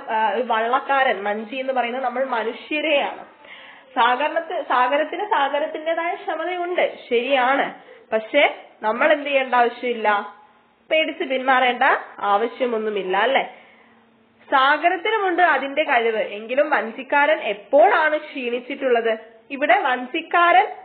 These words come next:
ആരെയാണ് സൂചിപ്പിക്കുന്നത്? ആരെയാണ് വഞ്ചിക്കാരനായിട്ട് സൂചിപ്പിക്കുന്നത് എന്നാണ് ചോദ്യം. സാഗർ കി അപ്പിനി അപാർ ക്ഷമതാ ഹെ, ലേക്കിൻ വഞ്ചി കഭി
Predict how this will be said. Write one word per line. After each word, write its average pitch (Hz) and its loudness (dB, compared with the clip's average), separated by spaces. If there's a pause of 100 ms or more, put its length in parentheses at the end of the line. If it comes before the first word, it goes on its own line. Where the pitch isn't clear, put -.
(140)
ആരെയാണ് 240 2
സൂചിപ്പിക്കുന്നത്? 190 -8
ആരെയാണ് 214 2
വഞ്ചിക്കാരനായിട്ട് 196 -4
സൂചിപ്പിക്കുന്നത് 196 -10
എന്നാണ് 185 -6
ചോദ്യം. - -6 (800)
സാഗർ 359 4 (140)
കി 254 -6 (540)
അപ്പിനി 285 0 (600)
അപാർ 320 6
ക്ഷമതാ 254 0
ഹെ, 220 -8 (440)
ലേക്കിൻ 240 -2 (300)
വഞ്ചി 214 -2
കഭി 226 -2